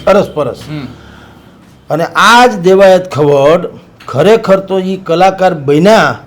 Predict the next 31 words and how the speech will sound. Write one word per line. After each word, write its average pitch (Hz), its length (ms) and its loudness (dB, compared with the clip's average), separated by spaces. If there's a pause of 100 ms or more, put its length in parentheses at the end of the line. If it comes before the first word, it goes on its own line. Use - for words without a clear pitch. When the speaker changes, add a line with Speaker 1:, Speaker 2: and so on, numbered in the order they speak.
(140)
Speaker 2:
હમ. 147 60 -12
Speaker 1:
એટલે 175 200 -6
એને 180 160 -2
પ્રેરણા 175 460 -2
આપી, 160 440 -4 (360)
એ 156 100 -8
કોણે 185 300 -4
આપી? 190 260 0
ઈશ્વરદાન 175 640 -2
Speaker 2:
યસ, 156 80 -2
Speaker 1:
ગઢવીએ. 135 280 -6
Speaker 2:
ઈશ્વરદાન 117 240 -14
ગઢવી, 175 140 0
Speaker 1:
એને 196 180 2
Speaker 2:
યસ. 247 80 6
Speaker 1:
જ - 60 -4
સાંભળી 196 380 0
સાંભળીને 196 400 -2
એને 196 120 -2
એમ 190 120 -4
થયું 185 160 -2
કે 151 60 -10
મારે 175 160 2
આ 180 40 2
Speaker 2:
રાઈટ. 160 120 0
Speaker 1:
સાહિત્ય 175 340 -6
ક્ષેત્રમાં 175 760 -10
Speaker 2:
હમ. 151 100 -8
Speaker 1:
આવવું 175 320 0
જોઈએ. 131 320 -8
Speaker 2:
હમ. 147 100 -10